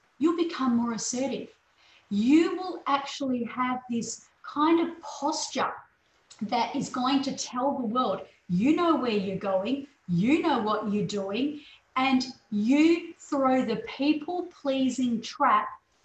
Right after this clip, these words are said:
out the window. Yes, that's right. And, you know, what else? <laughs> What else? Well, there is more. There is,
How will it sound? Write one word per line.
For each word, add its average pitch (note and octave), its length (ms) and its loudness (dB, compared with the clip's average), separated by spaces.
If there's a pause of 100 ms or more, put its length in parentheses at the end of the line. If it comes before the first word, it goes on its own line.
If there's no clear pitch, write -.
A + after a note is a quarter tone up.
(140)
out B3+ 380 4 (300)
the A#3 160 0
window. A#3 760 2 (420)
Yes, G#3+ 480 -4
that's - 360 -4
right. G#3+ 420 0 (680)
And, D4 480 4
you D#4+ 160 6
know, D4 400 4
what D4 300 2 (140)
else? - 380 -4
<laughs> G#4 420 2
What F#4+ 220 0
else? A3 280 0
Well, D4+ 180 0
there E4 280 2
is C#4+ 180 2
more. C4+ 440 2
There B3+ 180 0
is, B3+ 180 -2